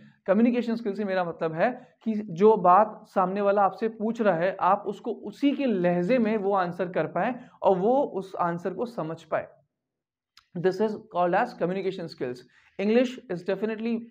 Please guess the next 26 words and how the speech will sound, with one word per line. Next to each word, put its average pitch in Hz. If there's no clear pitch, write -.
a 165
must 233
because 208
most 208
of 202
the 202
companies 196
actually 196
require 180
English 175
language, 180
as 220
English 208
is 190
the 202
most 202
acceptable 208
language 185
in 170
this 160
whole 151
world, 139
right? 262
So, 285
हम 226
ravings 214